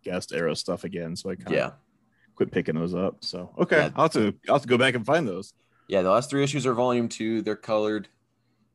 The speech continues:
Speaker 2: Uh, I don't think you can get 'em in black and white anywhere. They're original black and white. But
Speaker 1: I think that volume was in color.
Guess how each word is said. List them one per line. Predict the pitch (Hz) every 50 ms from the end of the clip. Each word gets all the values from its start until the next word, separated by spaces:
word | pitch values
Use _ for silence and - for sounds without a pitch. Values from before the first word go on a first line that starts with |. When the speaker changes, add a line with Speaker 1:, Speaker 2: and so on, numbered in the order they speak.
| _ _ _ -
Speaker 2:
Uh, | 98 95 95 95 90 87 92 - - - - -
I | - 98
don't | 101 101
think | 101 92
you | 92
can | 90
get | 87 92 92
'em | 92 92
in | 90 90
black | 85 85 87 95 101 -
and | 78 80
white | 85 87 90 87
anywhere. | 87 90 92 90 82 80 80 82
They're | 85 90 85 85
original | 87 90 87 85 85 85 85 85
black | 78 82 85 85 90 -
and | - 87
white. | 85 87 87 87 - - _ _ _ _ _ _ _ _ _ _ _ _ _ _ -
But | - 82 85 - -
Speaker 1:
I | 127
think | 180 214 165
that | 165 127 107
volume | 110 117 117 110 101
was | 101 101 107 98
in | 98 90 85
color. | - 101 120 113 95 98 -